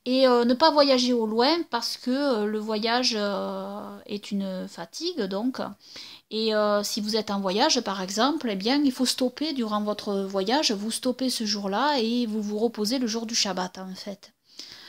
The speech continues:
Tout simplement. Euh, après, alors, est-ce qu'il était interdit d'aller d'un endroit à l'autre le jour du Shabbat ? En fait, il y a une distance de Shabbat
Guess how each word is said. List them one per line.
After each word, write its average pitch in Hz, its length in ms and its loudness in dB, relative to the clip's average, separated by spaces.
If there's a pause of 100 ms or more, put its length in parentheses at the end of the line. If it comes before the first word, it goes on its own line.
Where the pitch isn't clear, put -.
(120)
Tout 226 100 -8
simplement. 220 560 -2 (540)
Euh, 220 100 0
après, 247 380 4
alors, 311 280 8
est-ce 277 140 0
qu'il 247 140 2
était 285 160 2
interdit 254 420 2
d'aller 247 240 4
d'un 220 160 0
endroit 233 320 2
à 214 60 4
l'autre 226 260 0
le 190 60 -4
jour 220 160 -4
du 220 80 -6
Shabbat ? 202 500 0
En - 540 -12
fait, - 180 2
il 269 40 8
y - 20 8
a - 20 8
une 254 180 8
distance 285 520 6
de 208 120 0
Shabbat 214 540 4